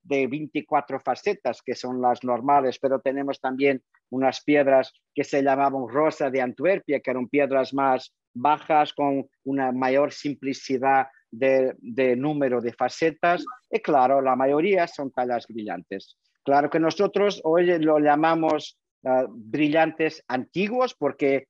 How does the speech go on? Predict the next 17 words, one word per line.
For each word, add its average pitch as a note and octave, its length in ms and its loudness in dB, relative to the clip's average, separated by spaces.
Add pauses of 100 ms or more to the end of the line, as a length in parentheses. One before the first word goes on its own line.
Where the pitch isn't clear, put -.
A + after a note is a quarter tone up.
(140)
en B2+ 120 -2
el A#2+ 60 -4
siglo D3+ 460 -2
veinte C#3 500 0 (240)
tenemos C#3 560 0
el B2+ 160 -4
brillante C3 720 0
moderno, C3+ 840 0 (440)
pero F#3 300 4
lo, D3 560 0
lo D3+ 240 0
que, D#3+ 220 0
lo D3+ 220 0
que E3+ 140 0
se D#3+ 340 -4 (180)
consigue, E3 640 0
eh, - 440 -6